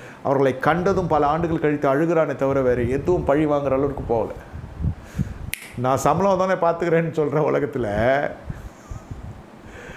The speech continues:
உயர்த்தப்பட்டு அநேகருக்கு, ஆயிரங்களுக்கு ஆசீர்வாதமாய், அரசனுக்கு ஆசீர்வாதமாய், அதிபதிக்கு ஆலோசகராய் இருக்கிற பொழுதும் அவன் பழி வாங்கவில்லை.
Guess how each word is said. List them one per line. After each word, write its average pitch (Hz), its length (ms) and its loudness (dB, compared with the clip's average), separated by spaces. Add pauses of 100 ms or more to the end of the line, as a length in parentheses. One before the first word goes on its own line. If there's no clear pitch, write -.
(240)
உயர்த்தப்பட்டு 196 1000 4
அநேகருக்கு, 185 540 2
ஆயிரங்களுக்கு 180 760 2
ஆசீர்வாதமாய், 156 800 0
அரசனுக்கு 160 580 2
ஆசீர்வாதமாய், 151 800 2
அதிபதிக்கு 160 540 2
ஆலோசகராய் 143 680 2
இருக்கிற 139 340 2
பொழுதும் 139 580 4
அவன் 147 240 0
பழி 143 220 2
வாங்கவில்லை. 131 560 0